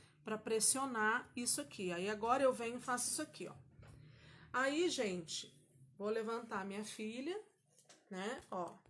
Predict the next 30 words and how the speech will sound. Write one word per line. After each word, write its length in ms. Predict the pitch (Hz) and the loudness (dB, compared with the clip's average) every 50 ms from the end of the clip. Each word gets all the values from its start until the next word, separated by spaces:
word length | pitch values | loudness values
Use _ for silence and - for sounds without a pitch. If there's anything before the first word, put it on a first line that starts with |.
| _ _ _ _ _ _ _ _ _ _ _ - _ - - - _ _ _ - - - _ _ _ _ - | _ _ _ _ _ _ _ _ _ _ _ -20 _ -20 -20 -20 _ _ _ -18 -18 -18 _ _ _ _ -14
Vou 80 | 190 180 | -10 -10
levantar 480 | 185 190 - 208 208 220 220 220 214 | -10 -8 -6 -6 -6 -6 -4 -4 -4
pra 140 | 214 247 240 | -2 -2 0
ver 140 | 196 214 208 | 2 4 4
se 100 | 208 - | 4 4
não 80 | 220 214 | 0 0
tem 160 | 214 214 208 | 0 0 0
nenhum 220 | 208 208 208 214 | 2 2 0 0
fio 240 | 214 - - 208 214 | -2 0 0 2 4
solto. 440 | 214 - - 226 214 233 269 269 285 | 4 4 4 6 6 6 6 4 2
Já 220 | 240 202 226 226 | -4 0 0 0
detectei 540 | 220 240 233 - 233 208 - - - 208 208 | 2 0 0 -2 -2 -4 -4 -4 -2 -2 0
dois 360 | 175 208 214 254 311 302 - | 2 2 2 2 2 0 0
fios 280 | - 262 233 226 214 - | -2 -2 -4 -2 -2 -2
soltos 440 | - - 202 190 202 202 196 - - | -2 -2 -4 -6 -6 -8 -8 -8 -8
aqui. 560 | 190 190 - - 196 185 190 214 262 349 440 - - - _ - - - - - _ _ _ _ _ | -8 -10 -10 -10 -8 -6 -4 -2 -2 -4 -4 -6 -12 -20 _ -20 -20 -20 -20 -20 _ _ _ _ _
Aí 140 | - - 98 | -8 -6 -4
eu 80 | - - | -2 -2
só 160 | - - 202 | 0 0 0
vou 160 | 180 196 240 | 2 2 0
completar 500 | 233 320 330 - 339 339 320 302 277 277 | 0 0 0 0 0 0 0 -2 -4 -2
com 120 | - 254 | -4 -6
cola, 500 | 220 - 226 208 202 208 214 226 262 302 | -4 0 2 4 6 6 6 6 4 2
tá? 240 | 294 294 - 247 254 | 0 -2 -2 0 0
Onde 240 | 254 247 220 220 240 | 0 0 0 0 0
tá 140 | - 208 196 | 0 0 0
solto, 420 | - - - 202 196 208 220 - | 0 0 0 0 0 -2 -2 -2
só 120 | - - 208 | -4 -2 -2
um 40 | |
minutinho. 580 | 220 247 285 339 359 - - - - 180 180 190 | -2 -2 -4 -6 -6 -6 -8 -8 -8 -10 -12 -14